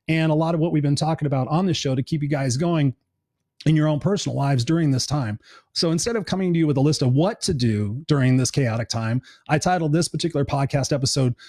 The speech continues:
uh, What Not to Do During a Freak Out. Now, a lot of us are freaking out and some of us aren't. So I just decided just to put a list together that's kind of fun, but actually very important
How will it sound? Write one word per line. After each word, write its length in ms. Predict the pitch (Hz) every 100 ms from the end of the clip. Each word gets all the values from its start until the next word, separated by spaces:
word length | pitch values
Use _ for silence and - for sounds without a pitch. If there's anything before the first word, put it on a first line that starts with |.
| - - -
uh, 200 | 135 131
What 200 | 160 202
Not 180 | 180 156
to 80 |
Do 180 | 147 147
During 220 | 143 131
a 40 | 135
Freak 260 | - 185
Out. 200 | 120 87 - _ _ -
Now, 360 | 151 139 131 131
a 60 | 143
lot 180 | 156 160
of 60 |
us 100 | 151
are 60 | 156
freaking 400 | - 151 135 139
out 100 | 160
and 100 | 160
some 160 | 170
of 120 | 170 165
us 120 | 156
aren't. 280 | 185 123 - _ _ -
So 200 | 160 143
I 120 | 147
just 160 | 156 -
decided 400 | 151 147 143 131
just 160 | 147
to 80 | 156
put 160 | - 208
a 20 |
list 240 | 196 175
together 320 | 170 147 143
that's 200 | 143 139
kind 180 | - 226
of 80 | 247
fun, 420 | - 180 185 180 - _ -
but 280 | 139 135 -
actually 300 | 175 - 160
very 520 | 147 156 151 143 147 -
important 640 | 139 - 190 175 135 139